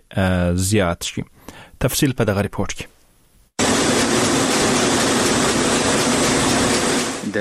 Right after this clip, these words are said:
Speaker 2: امین کریم په نوم د کارټن جوړولو فابریکه. د دې فابریکې مسؤلان وایي دغه فابریکه یې د دوه نیم میلیونه ډالرو په ارزښت جوړه کړې چې په څلورویشت ساعتونو کې د یو سلو پنځوس زره کارټنونو د جوړولو ظرفیت لري.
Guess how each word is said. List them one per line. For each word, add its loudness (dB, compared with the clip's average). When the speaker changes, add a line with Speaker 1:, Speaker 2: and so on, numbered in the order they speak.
Speaker 2:
امین 0
کریم 0
په 0
نوم 4
د 2
کارټن -4
جوړولو 2
فابریکه. -4
د -4
دې 0
فابریکې -2
مسؤلان 0
وایي 2
دغه 0
فابریکه -4
یې 0
د 0
دوه -2
نیم 2
میلیونه 2
ډالرو 0
په -4
ارزښت -2
جوړه 0
کړې 2
چې 0
په 2
څلورویشت -2
ساعتونو -2
کې 0
د 2
یو 4
سلو -2
پنځوس -2
زره -2
کارټنونو 0
د 0
جوړولو 2
ظرفیت -4
لري. 0